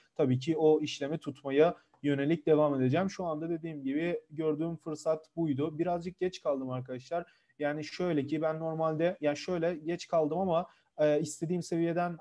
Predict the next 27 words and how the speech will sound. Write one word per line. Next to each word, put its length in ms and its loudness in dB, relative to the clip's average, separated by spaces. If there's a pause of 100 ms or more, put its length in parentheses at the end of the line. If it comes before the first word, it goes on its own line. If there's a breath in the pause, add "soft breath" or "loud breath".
e, 240 -4
fiyata 280 -4
girdim. 440 0
Yani 220 0
benim 180 -2
normalde 380 0
şurada, 580 4
yani 260 0
şu 280 -4
hareketi 360 -2
gördükten 460 -2
sonra 260 -10
şurada 500 2 (380 soft breath)
ya 140 4
da 260 4
şu 200 0
ikinci 400 -2
tepede 300 -4
ha-, 220 -2
işleme 360 -8
girmem 360 -6
gerekiyordu. 600 -2 (420 soft breath)
E, 240 2
bu 140 4
yukarıyı 360 6
kırdıktan 520 6
sonra 540 8